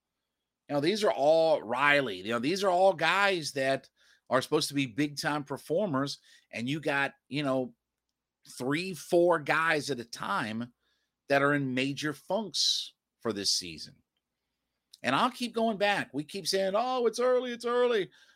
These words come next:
Okay, well, you're eight back now. I mean, i-, in a mo-, a, a month from now, when we're here in a month from now, if you look at the, if,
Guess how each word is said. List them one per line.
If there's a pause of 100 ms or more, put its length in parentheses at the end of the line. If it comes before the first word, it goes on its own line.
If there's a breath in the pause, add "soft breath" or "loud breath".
(180 soft breath)
Okay,
well,
you're
eight
back
now. (1300)
I
mean, (180)
i-,
in
a
mo-, (220)
a, (100)
a
month
from
now,
when
we're
here
in
a
month
from
now, (1160)
if
you
look
at
the,
if,